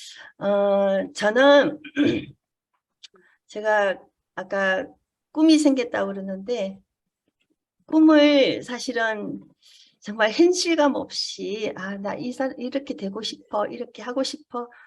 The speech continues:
하고 생각을 했는데 내가 왜 애터미에 와가지고 내가 왜 이 일을 하고 있지? 이 고생하는 일을 왜 하고 있지? 그 마음이 그게 꿈으로 자라서 지금 내가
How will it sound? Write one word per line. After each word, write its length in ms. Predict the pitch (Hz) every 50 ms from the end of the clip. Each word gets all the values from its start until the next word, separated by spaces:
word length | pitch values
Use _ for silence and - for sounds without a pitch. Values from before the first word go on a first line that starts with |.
| _ _ _
하고 400 | - - 277 285 262 247 226 214
생각을 440 | 214 - 254 254 254 240 220 220 220
했는데 680 | 220 214 208 196 190 190 196 220 220 196 180 190 190 _ _ _ _ _ _ _ _ _ _ _ - - - _ _ - - -
내가 300 | 226 240 262 262 240 226
왜 460 | 220 233 262 294 302 285 277 285 269 -
애터미에 460 | 214 214 214 - 269 254 262 240 233
와가지고 640 | 214 202 190 190 190 196 185 190 190 - - 185 190
내가 260 | 185 180 180 185 175 180
왜 260 | 185 196 220 269 269
이 260 | - - 233 226 220
일을 220 | 220 214 208 208
하고 280 | 208 - 247 240 233 214
있지? 320 | 208 202 - - - 262
이 220 | - - 302 339 330
고생하는 600 | 294 285 302 294 349 330 320 311 285 285 294 254 226
일을 260 | 220 - 220 214 208
왜 140 | 226 240 269
하고 340 | 277 269 320 302 302 277 285 302
있지? 540 | 262 - _ - - 247 254 240 240 240 - _
그 400 | - - 233 254 269 277 262 254 247
마음이 640 | 202 165 170 175 180 180 190 233 240 302 247 - 123 120 220 - - - - - -
그게 440 | - - - 214 214 262 269 269 269 -
꿈으로 460 | - 320 330 330 330 320 262 233 196
자라서 880 | 190 - 185 180 185 185 185 - - 175 180 185 196 196 190 190 190 - -
지금 400 | - - 170 170 190 190 196 190
내가 500 | 175 175 175 175 196 220 254 277 311